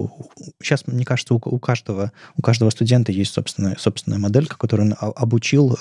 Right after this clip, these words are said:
чтобы задавать вопросы. Так вот, э, если вы заходите в подобный интерфейс, вы, в принципе, ожидаете, что в-, что там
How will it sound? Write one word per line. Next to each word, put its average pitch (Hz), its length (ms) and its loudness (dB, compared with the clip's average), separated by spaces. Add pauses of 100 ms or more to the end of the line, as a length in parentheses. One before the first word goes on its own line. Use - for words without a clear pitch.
чтобы 104 460 0
задавать 107 360 4
вопросы. 95 380 0 (140)
Так - 160 0
вот, 123 260 0
э, 113 460 4
если 117 240 0
вы 120 240 4 (300)
заходите 123 360 2
в - 60 -10
подобный 113 380 2
интерфейс, 185 540 -2
вы, 127 100 2
в - 100 -6
принципе, 226 600 0
ожидаете, 143 640 4
что - 180 -2
в-, - 360 -2
что - 120 -4
там 196 280 2